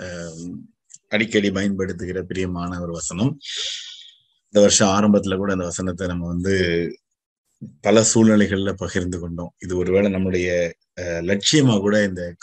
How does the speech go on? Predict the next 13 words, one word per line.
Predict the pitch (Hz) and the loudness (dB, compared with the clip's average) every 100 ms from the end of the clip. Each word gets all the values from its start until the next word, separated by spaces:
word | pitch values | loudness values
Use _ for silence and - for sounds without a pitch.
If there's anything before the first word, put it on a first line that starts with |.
| 92 | -6
கான்செப்டை | 95 95 87 | -4 -4 -6
வச்சிருந்தோம். | 110 85 95 92 107 185 196 - - - - _ - | -8 -6 -6 0 0 0 -2 -18 -20 -20 -20 _ 0
கிறிஸ்துவுடனே | 156 156 - 180 160 143 123 | 0 2 4 6 8 6 2
கூட | - 110 101 87 - | 0 0 0 -2 -8
சிலுவையில் | - - - 104 104 104 98 | -14 -10 -4 0 2 2 0
அறையப்பட்டேன், | 101 101 101 95 131 - | -4 -4 -6 -4 -2 -2
ஆயினும் | - 98 110 120 175 135 - _ _ _ _ _ - | -6 -4 0 2 2 0 -4 _ _ _ _ _ -2
பிழைத்திருக்கிறேன். | 107 104 101 92 - 90 82 - _ _ _ _ - | 0 0 -4 -8 -6 -8 -8 -14 _ _ _ _ -4
இனி | 104 | -2
நான் | 92 90 101 | -2 -4 -2
அல்ல, | 98 92 127 170 _ _ _ - | 0 2 0 -2 _ _ _ -8
கிறிஸ்துவே | 101 98 - 107 131 175 123 - _ | -6 -4 0 4 6 6 4 0 _
எனக்குள் | - 98 104 98 - - 165 175 131 | -8 -4 -2 -4 -4 0 2 2 -4